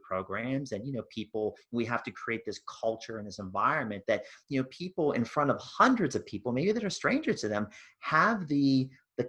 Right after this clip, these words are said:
comfortableness, the, the trust to be able to open up and to be able to be vulnerable. And in my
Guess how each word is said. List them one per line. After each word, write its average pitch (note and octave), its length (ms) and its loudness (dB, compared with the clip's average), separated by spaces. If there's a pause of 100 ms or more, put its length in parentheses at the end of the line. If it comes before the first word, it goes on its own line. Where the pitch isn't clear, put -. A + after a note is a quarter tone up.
comfortableness, A3 1400 -2
the, G#2 360 4
the G#2 140 -4
trust - 600 0
to C3 40 -8
be C3 200 2
able C3+ 200 4
to - 140 -2
open A2+ 320 0
up B2+ 220 2 (340)
and G#2+ 80 2
to G2 60 0
be G#2+ 180 0
able A2+ 240 -2
to F#2 60 -12
be - 0 -
vulnerable. A#2 400 -12 (600)
And C3 140 -2
in E3+ 200 -8
my E3 140 -10